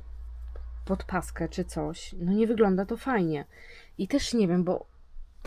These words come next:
znowuż w tych majciochy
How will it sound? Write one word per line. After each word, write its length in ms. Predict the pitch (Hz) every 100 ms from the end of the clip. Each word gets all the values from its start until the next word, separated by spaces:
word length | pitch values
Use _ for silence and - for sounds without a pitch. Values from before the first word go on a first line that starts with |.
| - - - - -
znowuż 340 | 170 175 170 - - -
w 220 | - - -
tych 240 | 302 311
majciochy 840 | 190 175 - - 180 - 170 214